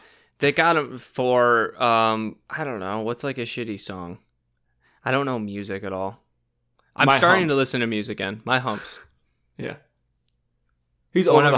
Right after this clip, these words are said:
Speaker 1: our,
Speaker 2: hump.
Speaker 1: one of our cousin's favorite songs back in the day.
Speaker 2: No
Speaker 1: Might have been
Speaker 2: doubt.
Speaker 1: the same cousin. Might have been the same cousin that refused to trade you DeAndre Hopkins.
Speaker 2: <laughs>
Speaker 1: I don't know who refused to trade you DeAndre Hopkins, but I have an idea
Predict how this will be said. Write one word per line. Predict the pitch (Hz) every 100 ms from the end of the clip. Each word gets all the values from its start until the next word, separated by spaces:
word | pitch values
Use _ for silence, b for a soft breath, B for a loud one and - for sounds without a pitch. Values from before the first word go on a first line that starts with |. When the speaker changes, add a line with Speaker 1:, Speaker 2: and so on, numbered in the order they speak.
| 135
Speaker 1:
our, |
Speaker 2:
hump. | - - - -
Speaker 1:
one | 143 180
of | 175
our | 151
cousin's | - 143 131 127 104 - - _ _ 170 B _
favorite | - 127 120 113 -
songs | 113 107 104 -
back | 101 101
in | 110
the | 101
day. | 98 101 101 _ _ _ _ _ _ _ _ _ _ _ _ _ _ -
Speaker 2:
No | 147
Speaker 1:
Might | 160
have | 170
been | 180
Speaker 2:
doubt. |
Speaker 1:
the | 147
same | 165 160
cousin. | 156 160 147 139 123 117
Might | 160
have | 170
been | 170
the | 135
same | 151 135
cousin | 143 131
that | 120 104
refused | 113 117 127 123 113
to |
trade | 107 117 107
you | 104
DeAndre | 101 101 98 101
Hopkins. | 101 101 - 95 107
Speaker 2:
<laughs> | 147 - - - - 196 - - - _ _ _ - - _ _ _ _ - -
Speaker 1:
I | 156
don't | 208
know | 185 190
who | 147 175 190 190
refused | 147 139 135 156 170
to | 190
trade | - 190 185
you | 185
DeAndre | 190 190 190 190
Hopkins, | 190 185 165
but | 131
I | 131
have | 139 131
an |
idea | 117 107 104 127 156